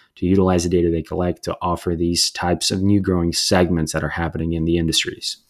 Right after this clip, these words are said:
So with the growth application,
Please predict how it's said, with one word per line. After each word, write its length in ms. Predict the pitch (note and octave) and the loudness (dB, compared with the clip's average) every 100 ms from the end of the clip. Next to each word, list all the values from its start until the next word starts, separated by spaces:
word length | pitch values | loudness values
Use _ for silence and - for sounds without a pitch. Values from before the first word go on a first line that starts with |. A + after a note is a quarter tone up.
| _ - - _ _ _ _ _ _ _ _ _ _ | _ -20 -20 _ _ _ _ _ _ _ _ _ _
So 220 | - A#2+ | 4 6
with 320 | A2 D#3 G3 | 8 6 6
the 160 | B2 G#2 | 4 2
growth 440 | F2+ G2+ C3 B2+ - | 4 6 6 4 -2
application, 840 | F2+ F#2 - E2+ D#2+ E2 D#2+ | -6 -6 -6 -6 -4 -6 -8